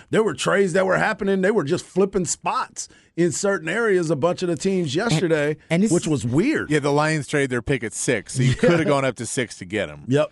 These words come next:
Speaker 3: 'Cause the Raiders didn't trade. They may have right off
Speaker 2: I
Speaker 3: or came
Speaker 2: know.
Speaker 3: along, but the Lions did trade their pick. I will say about Bijan real quick, Arthur Blank also as an owner is a extremely active in the community guy.
Speaker 1: Yep. And
Speaker 3: And
Speaker 1: that's
Speaker 3: so
Speaker 1: the
Speaker 3: drafting
Speaker 1: perfect fit.
Speaker 3: Bijan
Speaker 1: Yep.
Speaker 3: is a type of thing that is not only a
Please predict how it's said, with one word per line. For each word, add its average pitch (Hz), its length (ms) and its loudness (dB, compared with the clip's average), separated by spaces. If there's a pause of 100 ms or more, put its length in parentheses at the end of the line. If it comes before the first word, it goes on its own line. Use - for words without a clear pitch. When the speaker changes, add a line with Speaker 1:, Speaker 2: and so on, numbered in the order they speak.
(140)
Speaker 3:
'Cause 123 140 0
the 120 60 0
Raiders 147 300 2
didn't 135 280 -2
trade. 127 300 0
They 113 100 0
may 117 180 0
have 107 200 -2
right 104 200 2
off 104 180 2
Speaker 2:
I 175 40 0
Speaker 3:
or - 20 4
came 208 80 4
Speaker 2:
know. 107 120 2
Speaker 3:
along, 107 220 -2
but 139 180 0
the 135 140 -2
Lions 127 520 0
did 131 280 0
trade 113 220 -2
their 95 120 -6
pick. 135 220 0 (360)
I 120 120 0
will 143 160 2
say 135 180 0
about 117 240 0
Bijan 113 320 0
real 104 140 -2
quick, 107 260 -2
Arthur 143 300 0
Blank 120 320 -4
also 117 300 0
as 98 100 -4
an 101 80 -8
owner 110 380 -2 (320)
is 113 120 -2
a 117 100 2
extremely 123 640 -2
active 113 340 -4
in 110 80 -4
the 107 80 -6
community 110 420 -4
guy. 101 320 0
Speaker 1:
Yep. 117 320 0 (140)
And 92 80 -8
Speaker 3:
And 110 100 0
Speaker 1:
that's 117 80 2
Speaker 3:
so 135 80 4
Speaker 1:
the 117 60 2
Speaker 3:
drafting 135 480 0
Speaker 1:
perfect 131 260 0
fit. 143 80 2
Speaker 3:
Bijan 139 160 2
Speaker 1:
Yep. 143 100 -4
Speaker 3:
is 123 220 0
a 120 80 0
type 123 320 0
of 117 80 -2
thing 127 240 -2
that 110 120 0
is 98 100 -8
not 117 240 0
only 113 340 0
a 95 260 -2